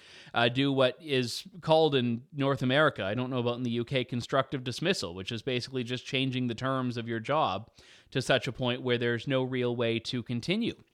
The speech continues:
And, uh, right now, I, I'm, I'm minded, I'm reminded of a few different things here,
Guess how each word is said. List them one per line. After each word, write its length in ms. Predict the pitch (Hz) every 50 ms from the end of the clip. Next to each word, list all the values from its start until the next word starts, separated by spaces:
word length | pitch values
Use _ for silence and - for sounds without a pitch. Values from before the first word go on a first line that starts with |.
| _ _ _ _ _ _ _ _ _ _ _ _ _ _ - -
And, 360 | 147 147 151 160 160 147 - - - - - - - - - -
uh, 180 | - 156 185 190
right 240 | 196 240 269 - 214
now, 520 | 175 170 180 185 165 123 113 123 135 151 - - - - - -
I, 280 | - 160 160 151 170 185
I'm, 140 | 180 180 180
I'm 200 | 156 175 180 185
minded, 640 | 190 202 202 233 247 247 240 226 196 165 143 156 - - _ _ _ _ _ _ _ -
I'm 200 | 170 175 180 180
reminded 420 | 175 175 190 202 233 240 240 202
of 140 | 196 175 170
a 40 | 165
few 320 | - - - 208 202 202
different 480 | 165 156 160 147 - - 151 143 123 120
things 420 | - - 139 123 120 117 110 -
here, 200 | - 87 69 -